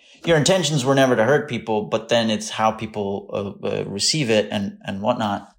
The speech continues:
And so I've, I've gotten into that debate with myself. It's like,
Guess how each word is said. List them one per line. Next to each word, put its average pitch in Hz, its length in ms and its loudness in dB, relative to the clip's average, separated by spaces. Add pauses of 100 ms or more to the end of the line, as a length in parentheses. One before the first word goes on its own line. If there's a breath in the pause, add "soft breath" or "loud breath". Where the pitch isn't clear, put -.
And 151 100 0
so 202 80 6
I've, 196 140 6
I've 160 400 2
gotten 156 260 4
into 143 140 0
that 143 240 2
debate 107 260 0
with 95 140 -6
myself. 92 460 -4
It's 101 180 -8
like, 98 240 -2